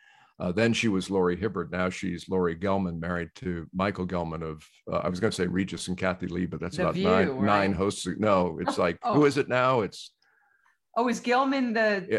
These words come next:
Speaker 2: Regis?
Speaker 1: Gelman's, it's
Speaker 2: Yeah,
Speaker 1: Ryan
Speaker 2: oh.
Speaker 1: and, oh God, I don't know. There've been nine people that, uh,
Speaker 2: Yeah, I don't know who it is.
Speaker 1: uh, Kelly.
Speaker 2: Oh, right.
Speaker 1: Kelly and
Speaker 2: Kelly.
Speaker 1: Ryan.
Speaker 2: Right.
Speaker 1: Uh, but anyway, so Lori has her fourth book coming out now. She's done, she's so funny. She's a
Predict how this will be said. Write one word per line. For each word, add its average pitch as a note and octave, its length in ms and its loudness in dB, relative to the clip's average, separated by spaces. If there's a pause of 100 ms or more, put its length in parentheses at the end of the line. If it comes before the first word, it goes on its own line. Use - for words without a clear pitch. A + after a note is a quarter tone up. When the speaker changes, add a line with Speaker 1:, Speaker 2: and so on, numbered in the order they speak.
Speaker 2:
Regis? G#3 240 -4
Speaker 1:
Gelman's, C3 260 6
it's - 380 4
Speaker 2:
Yeah, A2+ 180 2
Speaker 1:
Ryan C3+ 380 6
Speaker 2:
oh. A2 60 2
Speaker 1:
and, G2+ 360 -2 (1500)
oh G2+ 280 -4
God, E2+ 340 -6
I F2+ 80 -2
don't E2 160 -2
know. E2 160 -6
There've F2 160 -4
been F2 220 0
nine E2+ 220 -2
people E2+ 340 -6
that, D#2+ 120 -8
uh, G#2 240 -14
Speaker 2:
Yeah, D3 180 -2
I C#3 80 0
don't C3+ 180 -8
know C3 100 -8
who C3 160 -10
it A#2 80 -12
is. A#2+ 400 -14
Speaker 1:
uh, G#2+ 60 -2
Kelly. E3 300 6
Speaker 2:
Oh, F3 40 2
right. E3+ 180 0 (280)
Speaker 1:
Kelly B2+ 240 6
and G#2+ 120 6
Speaker 2:
Kelly. F2+ 80 2
Speaker 1:
Ryan. D#2 260 -6 (240)
Speaker 2:
Right. C3 180 -8 (240)
Speaker 1:
Uh, G#2+ 240 4
but C#3 200 6
anyway, G#2 560 6
so A#2+ 300 6
Lori A#2+ 680 4
has G#2+ 480 -2
her G#2 360 0
fourth D#3+ 680 0
book A2+ 520 0
coming F#2 320 -2
out F2 220 -2
now. F2 180 -4
She's - 280 -4
done, A2+ 300 2
she's - 300 -6
so C3 400 0
funny. F2+ 340 -2
She's - 200 -8
a - 40 -8